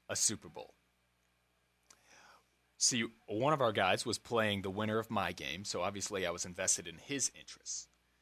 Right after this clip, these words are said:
And then the other guy had missed the playoffs. He was trying to trade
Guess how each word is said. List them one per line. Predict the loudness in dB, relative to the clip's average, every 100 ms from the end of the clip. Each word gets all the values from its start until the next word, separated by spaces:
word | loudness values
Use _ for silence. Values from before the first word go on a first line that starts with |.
| _ _ _ _ _
And | -2
then | 0
the | 2
other | 2 2
guy | 0 0
had | -2
missed | 4 4 4
the |
playoffs. | 0 4 4 2 -4 -6 -6
He | 0
was | 2
trying | 4 4 4
to | 0
trade | 2 6 8 8 4 -2